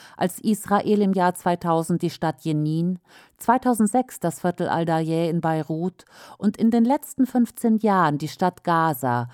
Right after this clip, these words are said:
in einer brutalen Welle nach der anderen dem Erdboden gleichgemacht hat. Für die Kriegsverbrechen Israels im Jahr neunzehnhundertachtundvierzig und seither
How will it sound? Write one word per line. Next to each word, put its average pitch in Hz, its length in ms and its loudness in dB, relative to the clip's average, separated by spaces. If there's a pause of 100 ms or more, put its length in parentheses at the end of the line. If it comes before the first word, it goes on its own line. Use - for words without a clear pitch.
(200)
in 147 280 -6
einer 226 320 2
brutalen 180 600 0
Welle 170 220 2
nach 165 180 -2
der - 200 -4
anderen 120 600 -2 (240)
dem 170 180 -2
Erdboden 131 640 -2
gleichgemacht 117 800 -6
hat. 104 160 -10 (1120)
Für 175 160 -2
die 175 100 0
Kriegsverbrechen 185 800 0
Israels 190 760 0
im 185 140 2
Jahr 170 220 4
neunzehnhundertachtundvierzig 175 1600 0
und 247 180 2
seither 165 760 0